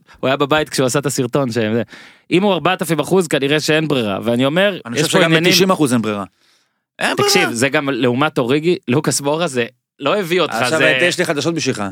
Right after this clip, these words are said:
Speaker 1: חרט
Speaker 2: אם לוקאס
Speaker 1: אותך.
Speaker 2: מורה פותח בהרכב במקום הארי קיין, והמשחק מתחיל אחרי עשרים וארבע שניות, כמו שזה התחיל,
Speaker 1: או.
Speaker 2: אני חושב שעם כל הכבוד ללוקאס מורה, במקום הארי קיין, או איזשהו ניואנס אחר, במקום דלה עלי, במקום לא משנה מה,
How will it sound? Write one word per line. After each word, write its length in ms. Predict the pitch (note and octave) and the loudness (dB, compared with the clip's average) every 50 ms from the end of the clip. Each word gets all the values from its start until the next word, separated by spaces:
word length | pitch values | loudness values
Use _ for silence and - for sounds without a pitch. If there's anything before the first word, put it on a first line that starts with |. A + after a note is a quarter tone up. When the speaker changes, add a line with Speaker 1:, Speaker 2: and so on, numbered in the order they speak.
| - _ _ - - - - | -10 _ _ -20 -20 -12 -10
Speaker 1:
חרט 260 | - - D3 G3+ G3+ | -4 0 0 2 2
Speaker 2:
אם 60 | G3+ | 2
לוקאס 300 | G#3+ G#3+ G3+ F#3 G3 - - | 2 2 4 2 2 2 2
Speaker 1:
אותך. 60 | - F#3 | 2 4
Speaker 2:
מורה 240 | F#3 F#3+ F#3+ F#3 | 4 4 2 2
פותח 300 | - D3+ D3+ - F3 E3 D#3+ | 0 0 0 0 0 2 2
בהרכב 360 | D3+ C#3+ C#3 B2+ D3+ D#3 C3+ | 2 2 2 0 0 -2 0
במקום 320 | B2+ C3 B2 A2+ D3+ D3 D3 | 2 0 2 2 2 0 0
הארי 200 | C#3 B2+ B2 G#2+ | 0 0 -2 -4
קיין, 260 | - A#2+ G#2+ G2+ G2 F#2+ | -2 -4 -4 -4 -4 -4
והמשחק 400 | G#2 G#2+ A2+ A2+ - D3 C#3 - | -2 -2 -2 -2 -2 -4 -2 -2
מתחיל 300 | B2+ A#2 - C3 A#2 A2 | -4 -4 -4 -4 -4 -4
אחרי 160 | - - A#2+ | -2 -2 -4
עשרים 240 | - - C3 B2+ A#2 | -4 -2 -2 0 0
וארבע 200 | A#2 A2+ A2 G#2 | 0 0 -2 -2
שניות, 220 | - A#2+ A2+ G2+ | -2 -2 -4 -2
כמו 160 | - A2+ A#2 | -2 -4 -4
שזה 240 | - - G#2+ G2+ B2 | -4 -4 -2 -2 -2
התחיל, 360 | C3 B2+ - - D#3 D#3+ D3+ | -2 -2 0 0 0 0 2
Speaker 1:
או. 300 | A#2+ A#2 A2 G#2+ A#2 C#3+ C#3 C3 - _ _ _ _ _ _ _ _ - | 0 0 0 0 0 -2 -2 -6 -12 _ _ _ _ _ _ _ _ -6
Speaker 2:
אני 180 | A2 A#2 C3 - | -2 -2 -2 0
חושב 460 | C3 C3+ B2 - - G#3 A3+ A#3 G#3 | 0 0 2 2 2 2 2 2 0
שעם 260 | - - F#3 F3 D#3+ | 0 -2 -2 -2 -2
כל 180 | - A3+ A#3+ B3 | -2 -2 -2 0
הכבוד 320 | - G#3+ G3 G3+ G#3+ F3+ | 0 0 0 0 0 0
ללוקאס 380 | F3+ F3+ F#3+ F3+ F3 D3+ - E3 | 0 0 0 -2 -2 -6 -6 -10
מורה, 320 | F3 F#3+ G3+ G3 G3+ F#3+ | -12 -10 -8 -8 -8 -8
במקום 360 | E3 C#3+ C3 B2 D3+ D#3+ D#3+ | -8 -10 -12 -12 -12 -8 -8
הארי 180 | D#3+ D3 C#3+ B2 | -6 -6 -6 -6
קיין, 280 | - D3+ D#3 D#3+ D#3 C#3+ | -6 -6 -6 -4 -4 -4
או 40 | C3+ | -4
איזשהו 260 | C3 C#3+ - C#3+ B2+ | -4 -4 -4 -2 -2
ניואנס 240 | B2+ C3+ B2+ - B2+ | -2 -2 -2 -4 -6
אחר, 120 | C3+ C#3+ | -6 -4
במקום 280 | A#2+ A2+ - C3+ C3+ A#2+ | -4 -4 -4 -2 -2 0
דלה 320 | C3+ B2+ A#2+ A#2 A#2+ C#3+ | 0 0 2 0 0 0
עלי, 240 | F3+ F#3+ F3+ D#3 C3 | 0 2 2 0 0
במקום 260 | B2 A#2+ A#2+ D3 D3 | 0 -2 -4 -4 -6
לא 60 | E3+ | -6
משנה 260 | E3 - F3+ E3+ E3+ | -6 -6 -6 -6 -4
מה, 160 | F3 G3 A3 | 0 0 0